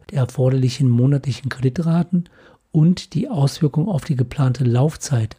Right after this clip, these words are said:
eines Immobilienkredites geht. Dies hatte dann in dem einen oder anderen Fall zur Folge, dass der Kunde von falschen Voraussetzungen ausgegangen war, wenn es um die Planung einer Immobilienanschaffung ging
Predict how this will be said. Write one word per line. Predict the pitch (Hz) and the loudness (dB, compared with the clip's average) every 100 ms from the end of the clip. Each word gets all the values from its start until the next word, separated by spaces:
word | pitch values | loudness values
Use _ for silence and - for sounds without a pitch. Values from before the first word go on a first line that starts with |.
| _ | _
eines | 143 120 117 | 0 0 0
Immobilienkredites | 202 131 131 151 113 131 113 - - | 0 2 4 2 2 -2 -4 -6 -10
geht. | - 117 113 - _ _ _ _ | -4 -4 -4 -10 _ _ _ _
Dies | 127 - | -4 0
hatte | 143 143 | 0 2
dann | 127 156 | 2 2
in | 208 | 2
dem | 127 131 | 2 2
einen | - 135 143 147 | 2 4 4 2
oder | 147 123 160 | 0 0 0
anderen | 147 151 | 2 2
Fall | 120 131 123 | 2 -2 -2
zur | 127 | -4
Folge, | - 127 139 170 170 - _ | 0 2 4 0 -2 -16 _
dass | - 123 - | -4 -4 -2
der | 131 | -4
Kunde | - 180 170 139 151 | 0 2 4 2 2
von | - 123 | 0 -2
falschen | 139 135 147 135 | 0 0 -2 -4
Voraussetzungen | - 117 131 170 147 - 123 170 | -4 0 0 0 -2 0 -2 0
ausgegangen | 170 131 - 139 139 143 | -2 -2 -2 0 0 2
war, | 131 139 143 - _ _ | 2 2 -2 -8 _ _
wenn | 123 131 | 2 4
es | 131 | 2
um | 208 131 | 0 0
die | 123 | -2
Planung | - - 135 147 147 | -4 -2 0 2 2
einer | 240 139 123 - | 0 0 0 -2
Immobilienanschaffung | 143 127 113 143 127 123 - _ 143 151 - - 175 | -2 -2 0 2 2 0 -4 _ -2 0 -2 -2 0
ging | 156 165 | 2 2